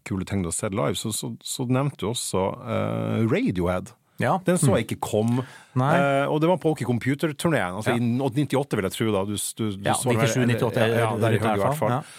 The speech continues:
Speaker 2: Ja.
Speaker 1: Eh, artig at du nevner det, for jeg husker jeg så de selv på Roskilde den sommeren.
Speaker 2: Ja.
Speaker 1: Ehm, likte jo den plata for så vidt, men det var ikke noe jeg liksom, eh, det var ikke sånn at jeg vurderte å gå med T-skjorte.
Speaker 2: Nei.
Speaker 1: Men jeg ble altså så jævla slått i bakken av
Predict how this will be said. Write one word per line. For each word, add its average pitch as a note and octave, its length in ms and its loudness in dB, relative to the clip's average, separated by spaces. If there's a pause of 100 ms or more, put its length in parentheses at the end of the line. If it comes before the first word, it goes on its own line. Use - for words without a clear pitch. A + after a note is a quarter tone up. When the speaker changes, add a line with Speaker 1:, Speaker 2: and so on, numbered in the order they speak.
(160)
Speaker 2:
Ja. F3 60 2 (120)
Speaker 1:
Eh, D3 800 0
artig F3+ 120 -2
at C#3 40 -2
du C#3 80 2
nevner D#3 320 2
det, F#2+ 80 0
for C#3 80 0
jeg D#3 80 0
husker B2+ 160 -2
jeg A2+ 100 -2
så E3+ 300 -2
de G2 80 -2
selv D3+ 400 0
på G#2 100 -10
Roskilde B2+ 520 -2
den G2 140 -2
sommeren. C3+ 500 -2 (100)
Speaker 2:
Ja. C#3 140 0 (280)
Speaker 1:
Ehm, B2+ 760 0
likte C3+ 340 -2
jo F#3 60 4
den F#2+ 100 -4
plata G#2+ 800 0
for - 100 -8
så A#2+ 380 0
vidt, F#2 200 -8
men A2+ 100 -2
det A#2 40 2
var B2 80 -2
ikke E3 140 0
noe G#2 180 -2
jeg F#2 140 -2
liksom, F#2 360 -4 (680)
eh, A2+ 180 -2
det B2 600 -8
var A2 100 0
ikke - 100 -2
sånn G#2+ 100 0
at G2+ 60 -2
jeg F2+ 60 -4
vurderte G2+ 200 -2
å F2 40 -4
gå F2 40 -4
med F2+ 100 -6
T-skjorte. - 720 -4 (140)
Speaker 2:
Nei. C3 120 0 (300)
Speaker 1:
Men A#2+ 160 0
jeg C3+ 80 -2
ble C#3 380 0
altså A#2+ 280 -4
så - 280 -2
jævla A2 840 -2
slått A#2+ 220 0
i G#2+ 80 0
bakken - 400 -4
av F#2+ 540 0